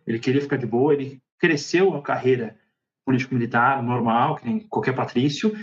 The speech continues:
chegou no nível bom, cansou, se aposentou na ilha de Rhodes, onde tinha o famoso Colosso de Rhodes,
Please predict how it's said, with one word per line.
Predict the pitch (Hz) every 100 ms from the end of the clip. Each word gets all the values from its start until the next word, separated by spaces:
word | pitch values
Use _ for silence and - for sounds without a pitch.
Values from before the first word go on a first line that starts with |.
| - _ _ - -
chegou | 151 175
no | 180
nível | 175 151 139
bom, | 147 180 202 -
cansou, | - 180 170 - 170 190 185
se | -
aposentou | 175 180 170 175 170
na | 185 185
ilha | 156
de | 135
Rhodes, | 127 131 151 - -
onde | 123 120
tinha | - 131
o |
famoso | 131 131 123
Colosso | 127 123 147 -
de | -
Rhodes, | 113 151 190